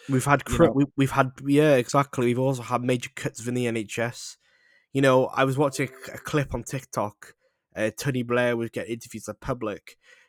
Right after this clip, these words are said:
Speaker 1: someone was sort of, um, scrutinizing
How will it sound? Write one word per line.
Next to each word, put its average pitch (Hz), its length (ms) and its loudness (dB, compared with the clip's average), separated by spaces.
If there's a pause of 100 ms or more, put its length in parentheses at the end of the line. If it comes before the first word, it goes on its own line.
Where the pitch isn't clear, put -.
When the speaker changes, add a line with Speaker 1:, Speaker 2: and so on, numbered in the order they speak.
Speaker 1:
someone 139 600 0 (260)
was 117 180 -6
sort 127 220 -2
of, 113 260 -6
um, 117 360 -2 (120)
scrutinizing 131 840 0